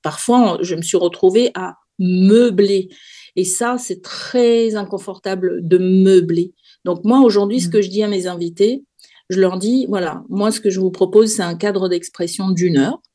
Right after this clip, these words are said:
Speaker 1: maximum. Euh, si au bout de quarante minutes,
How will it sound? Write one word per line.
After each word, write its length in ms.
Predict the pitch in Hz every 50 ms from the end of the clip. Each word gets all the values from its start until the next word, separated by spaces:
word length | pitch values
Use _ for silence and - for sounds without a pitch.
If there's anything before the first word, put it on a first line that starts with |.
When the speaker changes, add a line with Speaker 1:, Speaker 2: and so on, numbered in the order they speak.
| _ -
Speaker 1:
maximum. 600 | 170 175 165 165 - - 160 139 127 208 277 269 - _ _ _ _ _ _ _ _ _ _ _ _ _ _ _ _ _ - - - - - - - - - _ - -
Euh, 280 | 175 185 185 185 175 -
si 380 | - - - - - 311 330 440 480 480 - _ _ _ -
au 80 | 214
bout 160 | 202 190 240 247
de 80 | 240 -
quarante 360 | - 254 226 220 233 220 226
minutes, 420 | 233 226 220 226 226 226 220 226